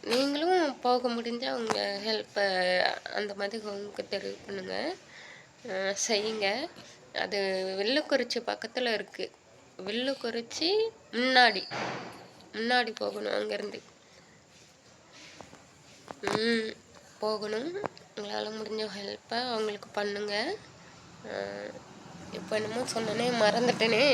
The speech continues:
அ, கெட்ட பழக்கம் வந்து பழகி கொடுக்காங்க பாப்பாக்கு. என்னன்னா, ம், இந்த இருமுறை பழக்கம், இருமுறை பழக்கம் வந்து பழகி கொடுக்காங்கல்ல, அது வந்து சோறு சாப்பிடும்போது இருமுறை பழக்கத்தை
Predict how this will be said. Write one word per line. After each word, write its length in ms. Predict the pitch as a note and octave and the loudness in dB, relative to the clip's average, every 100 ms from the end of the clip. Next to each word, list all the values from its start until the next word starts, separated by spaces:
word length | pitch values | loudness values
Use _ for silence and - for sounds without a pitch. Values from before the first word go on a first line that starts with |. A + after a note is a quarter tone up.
| G3+ - - - - - G3 | 4 -2 -12 -16 -16 -8 0
அ, 80 | C#3+ G2 F#2+ - - - - - - - | 2 2 0 -6 -12 -14 -12 -8 -8 2
கெட்ட 280 | A3+ - D4 | 2 4 2
பழக்கம் 380 | C4+ A#3+ A#3+ | 4 4 4
வந்து 260 | G#3+ G#3+ C4+ B3 | 2 2 -2 2
பழகி 340 | G3+ G#3+ A3 | 4 6 4
கொடுக்காங்க 460 | - F#3+ F#3+ F#3+ G3+ G#3+ | 0 -4 -2 0 0 2
பாப்பாக்கு. 480 | G#3 - F#3+ - - - | 2 2 0 0 -2 2
என்னன்னா, 540 | G#3+ A#3 C4+ C4 A#3 C4+ G#4 - - - - - | 4 4 2 2 2 2 2 -4 -12 -14 -14 -10
ம், 340 | G3+ G3+ G3+ G#3 - - - - | -4 -2 -2 -4 -8 -14 -16 -14
இந்த 160 | - A#3 A3+ | 2 6 6
இருமுறை 460 | A#3+ D4 E4 E4+ D#4 | 6 8 10 12 12
பழக்கம், 460 | B3 G#3 F#3 F#3+ - - | 10 8 8 4 0 4
இருமுறை 460 | A#3 D4+ E4 D#4 D4+ | 6 8 10 8 8
பழக்கம் 380 | B3 A#3+ A#3 | 2 0 2
வந்து 200 | G#3+ A3 A#3+ | 0 -2 -4
பழகி 320 | G#3+ G#3 A#3 | 0 2 2
கொடுக்காங்கல்ல, 680 | A3+ F#3 F#3+ F#3+ F3+ F#3 F#3+ G#3 F#3 - - - - - - | 0 0 2 2 4 4 6 6 4 -2 -8 -8 -10 -6 0
அது 220 | G#3+ C4 B3+ | 6 8 10
வந்து 380 | B3 C#4+ D#4 F4 | 10 8 4 4
சோறு 540 | - C4 C4+ F4 F#4 | 8 12 12 12 12
சாப்பிடும்போது 880 | E4 C#4+ B3 G#3 G#3+ G#3 F#3+ G3 F#3+ F#3+ A#3 A#4+ B4 - - - - - | 8 6 6 6 4 6 6 6 4 6 8 8 4 -6 -12 -12 -12 -2
இருமுறை 440 | A#3 E4 F4 E4+ C#4+ | 6 8 10 10 10
பழக்கத்தை 480 | A#3 G#3+ B3 B3 | 8 8 8 6